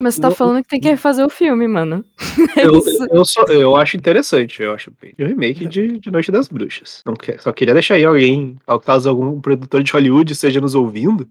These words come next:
Speaker 2: É,
Speaker 3: remake
Speaker 2: algum
Speaker 3: de Noite das Bruxas é bem legal.
Speaker 1: Mas, é, inaugurando aí a segunda era, ou o que eu vou chamar de segunda era, dos estudiosos que lutem,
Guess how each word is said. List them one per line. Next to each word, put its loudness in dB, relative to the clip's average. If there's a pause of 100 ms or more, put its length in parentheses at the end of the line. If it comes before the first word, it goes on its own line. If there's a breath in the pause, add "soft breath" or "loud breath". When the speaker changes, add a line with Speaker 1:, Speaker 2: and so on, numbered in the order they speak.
(100)
Speaker 2:
É, -10
Speaker 3:
remake -2
Speaker 2:
algum -2
Speaker 3:
de -8
Noite -8
das -2
Bruxas -6
é 0
bem -8
legal. -10
Speaker 1:
Mas, -2 (180)
é, 0
inaugurando 0
aí 2
a 4
segunda -2
era, 4
ou -4
o -12
que -10
eu -2
vou -6
chamar -6
de -12
segunda -6
era, -2 (360)
dos -16
estudiosos -6
que -14
lutem, -8